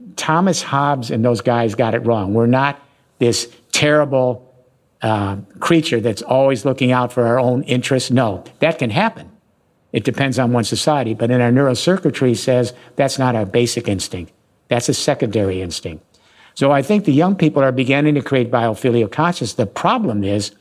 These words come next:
all those other forms of consciousness that are no longer on the ascendance, they're still here. They'll battle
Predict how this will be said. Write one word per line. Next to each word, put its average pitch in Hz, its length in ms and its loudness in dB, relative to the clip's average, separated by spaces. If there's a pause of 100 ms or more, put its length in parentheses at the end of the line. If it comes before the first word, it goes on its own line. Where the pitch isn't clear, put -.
(240)
all 160 200 2
those 156 280 2
other 147 180 2
forms 170 320 0
of 160 100 -2
consciousness 165 560 -2 (460)
that 127 160 2
are 120 180 2
no 135 220 2
longer 135 460 0 (480)
on 120 160 2
the 120 80 4
ascendance, 156 480 2
they're 185 160 2
still 160 300 0
here. 147 340 -2 (440)
They'll 143 200 0
battle 131 440 -2